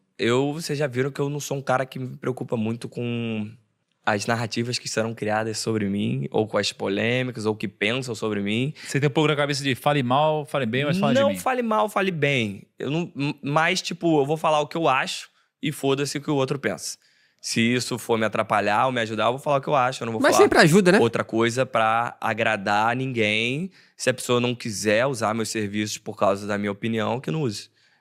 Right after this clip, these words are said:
Speaker 1: Então, tipo, eu sempre, sempre foi bem. E, e eu sempre,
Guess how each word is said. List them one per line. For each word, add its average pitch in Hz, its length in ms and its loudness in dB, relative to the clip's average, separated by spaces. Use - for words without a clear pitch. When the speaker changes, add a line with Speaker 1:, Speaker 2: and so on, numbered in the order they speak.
Speaker 1:
Então, 107 200 0
tipo, 127 280 0
eu 107 60 0
sempre, 143 520 -2
sempre 123 260 -2
foi 139 180 2
bem. 139 560 -4
E, 113 180 -8
e - 80 0
eu 127 80 4
sempre, 160 300 -4